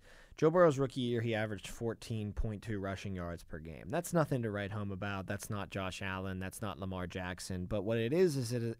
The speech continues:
it's an athletic quarterback that will take the middle of the field for five, six yards and slide if the defense gives it to him. And fourteen point two yards on average per game, that's probably gonna work out into at least one or two first downs picked up by Burrow's legs. Well,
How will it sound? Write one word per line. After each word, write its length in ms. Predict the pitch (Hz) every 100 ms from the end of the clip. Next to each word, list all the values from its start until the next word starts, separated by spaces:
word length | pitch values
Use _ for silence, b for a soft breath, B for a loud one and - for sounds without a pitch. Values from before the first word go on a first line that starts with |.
| -
it's 180 | 123 135
an 100 | 120
athletic 460 | 107 120 156 165
quarterback 720 | - 131 123 110 101 98 95 B B B B B -
that 260 | 123 120
will 180 | 104 117
take 540 | - - 139 147 143 -
the 100 | 131
middle 280 | 123 123 127
of 140 | 117
the 80 | 113
field 300 | 101 117 107
for 160 | - 107
five, 300 | - 104 98
six 280 | - 107 -
yards 300 | 98 92 98
and 120 | 90
slide 580 | - 101 92 85 82 82 b b -
if 180 | 113
the 100 | -
defense 460 | 101 104 - 95 -
gives 220 | 107 92
it 120 | 92
to 120 | - 92
him. 200 | 82 80
And 280 | 92 92 90
fourteen 380 | - 139 156 147
point 240 | 147 135
two 140 | - 131
yards 320 | 120 120 101
on 160 | 107
average 440 | 98 107 104 101 -
per 140 | 107
game, 280 | 98 110 113
that's 280 | 98 117 - B B B B -
probably 400 | 156 170 170 151
gonna 200 | 147 131
work 200 | 127 120
out 200 | 120 101
into 260 | - 117
at 80 | 101
least 200 | 113 110
one 220 | 107 110
or 100 | 101
two 220 | 95 - 110
first 360 | - 113 104
downs 300 | 107 113 113
picked 260 | - 104 -
up 160 | 92
by 120 | - 90
Burrow's 420 | 95 101 87 90
legs. 420 | 101 95 85 -
Well, 240 | 107 104